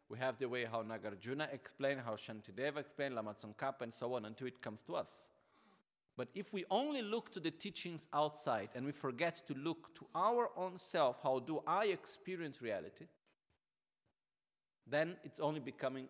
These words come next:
something theore-, theoretical, far from our own reality.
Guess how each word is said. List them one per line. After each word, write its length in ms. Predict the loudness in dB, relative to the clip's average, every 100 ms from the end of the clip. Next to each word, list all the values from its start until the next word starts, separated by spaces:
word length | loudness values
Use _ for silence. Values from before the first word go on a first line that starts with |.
| -12
something 440 | -12 -12 -10 -14 -14 _ _ _
theore-, 300 | -8 -6 -6 -10
theoretical, 640 | -6 -4 -4 -8 -12 -16 -20 _ _ _ _ _ _ _ _ _ _ _ _ _ 2
far 180 | 4 4
from 220 | 2 2
our 180 | 4 2
own 200 | -2 -2
reality. 480 | 0 0 -2 -8